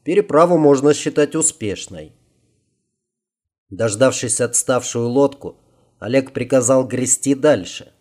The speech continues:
Здесь, на спокойной воде, льда было немного, да и скорость его перемещения не внушала опасений.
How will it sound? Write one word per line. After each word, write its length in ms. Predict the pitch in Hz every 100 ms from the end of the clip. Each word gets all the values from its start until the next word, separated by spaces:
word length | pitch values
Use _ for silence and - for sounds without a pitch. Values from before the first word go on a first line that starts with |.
| _ _ -
Здесь, 540 | - 104 160 190 -
на 320 | 98 95 90
спокойной 680 | - - 113 131 131 123 123
воде, 540 | 120 123 131 156 - _ _ -
льда 360 | 104 104 143
было 200 | 139 147
немного, 540 | 143 156 170 185 117 104
да 160 | 92
и 100 | 123
скорость 520 | 120 - 156 139 - 139
его 220 | 139 139
перемещения 800 | 143 143 143 139 170 170 123 104
не 140 | 113
внушала 560 | 123 143 - 147 101 101
опасений. 680 | 123 117 - 107 87 78